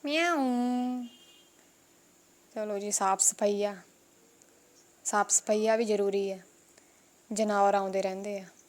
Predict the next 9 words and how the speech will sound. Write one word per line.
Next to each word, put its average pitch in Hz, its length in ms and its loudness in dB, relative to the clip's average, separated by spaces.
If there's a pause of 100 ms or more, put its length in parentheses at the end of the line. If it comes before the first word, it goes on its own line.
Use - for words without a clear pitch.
(880)
ਸੱਪ 196 300 -2
ਸਲੂਟੇ, 190 520 -8 (840)
ਨਾਲੇ 196 300 -6
ਹੁਣ 190 260 -8 (300)
ਦੀਵਾਲੀ 196 400 4
ਵੀ 220 120 0
ਆ 196 200 2
ਰਹੀ 185 220 -6
ਹੈ। 185 60 -14